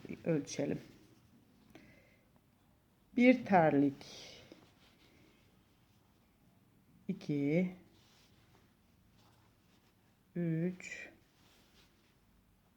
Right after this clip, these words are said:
dört, beş. Arkadaşlar bir tel, beş terlik boyunda bir ip kestikten sonra diğerlerinde zaten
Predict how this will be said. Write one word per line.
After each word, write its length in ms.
dört, 380
beş. 600
Arkadaşlar 480
bir 160
tel, 340
beş 240
terlik 420
boyunda 480
bir 200
ip 180
kestikten 500
sonra 300
diğerlerinde 440
zaten 500